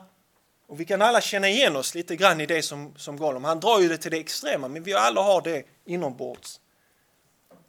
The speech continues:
Där är han. Så vad är det för någonting Allah subhanahu wa ta'ala säger?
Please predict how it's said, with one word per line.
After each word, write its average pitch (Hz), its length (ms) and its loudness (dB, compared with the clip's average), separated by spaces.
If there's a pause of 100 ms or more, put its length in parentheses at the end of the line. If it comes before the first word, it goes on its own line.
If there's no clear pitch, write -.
Där 139 200 0
är 160 140 2
han. 123 220 -8 (1500)
Så 277 220 2
vad 269 140 8
är 277 60 6
det 262 80 6
för 240 120 -6
någonting 240 280 -2
Allah 214 240 8
subhanahu 208 380 4
wa - 60 -2
ta'ala 185 240 8
säger? 113 400 4